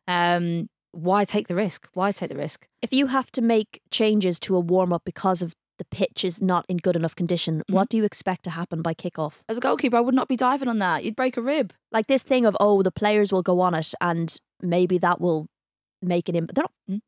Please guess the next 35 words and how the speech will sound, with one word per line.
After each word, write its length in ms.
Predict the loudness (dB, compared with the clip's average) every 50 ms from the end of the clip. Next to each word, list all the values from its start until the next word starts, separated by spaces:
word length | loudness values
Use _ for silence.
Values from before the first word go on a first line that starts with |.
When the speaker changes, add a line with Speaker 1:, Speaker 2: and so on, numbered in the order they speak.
| -8 2
Speaker 2:
rolling 320 | 4 4 6 6 4 4
around 380 | 4 4 4 4 4 4 4 4
on 100 | 2 2
it. 140 | 0 0 0
They're 100 | 0 0
running 340 | 2 2 2 4 4 4 2
on 80 | 2
it. 80 | 0 0
They're 60 | 0
not 120 | -2 0
gonna, 200 | 2 2 0 2
they're 100 | 2 2
not 140 | 2 2 0 _ 2
wearing 220 | 2 4 4 4
heated 440 | 2 2 2 2 2 4 2 0 2 2
boots. 360 | 2 2 2 0 -2 -4 0
Like, 220 | 0 2 2 0 -2
that's 120 | -2 0
not 120 | 4 6 6 6 6 6 4
gonna 180 | 4 4 6
Speaker 1:
Massively. 40 | 6
Speaker 2:
massively 440 | 4 4 4 2 0 0 0 0 0
change 540 | 2 2 2 4 4 4 4 2 0 -2 -4 -2
the, 220 | 0 2 2 2 0 0
the, 280 | 0 0 0 -2 -4 _ -10 -20 -20 -20 -16 _ -2
the 60 | 2
way 220 | 4 4 4 6 4
the 80 | 2
pitch 260 | 2 0 -2 0 2 0
is 120 | 2 2
or 80 | 2 2
how 160 | 4 2 2
frosty. 480 | 2 -2 _ 0 2 2 2 0 0 0
And, 100 | 2 2
like, 140 | 2 0